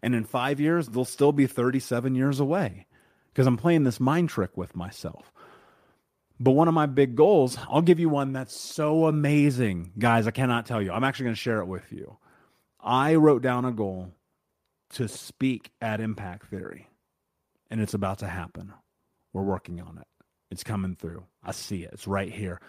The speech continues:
I've been in conversations with the people I need to be in conversations with, and I'm very, very excited about that.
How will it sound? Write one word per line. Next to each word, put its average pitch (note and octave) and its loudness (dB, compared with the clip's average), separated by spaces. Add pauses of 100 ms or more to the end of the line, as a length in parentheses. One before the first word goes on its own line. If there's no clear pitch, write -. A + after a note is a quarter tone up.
(120)
I've F#2 -10
been G#2 0
in G#2 -2
conversations G#2 -4
with G2 -4
the F#2 -10
people G2+ -6
I G2+ -6
need G2 -4
to F#2+ -8
be G2 -4
in G2+ -4
conversations G2 -6
with, E2+ -16 (880)
and A2 0
I'm G#2 2
very, F#2 0
very F2+ -2
excited E2 -6
about D#2+ -14
that. - -18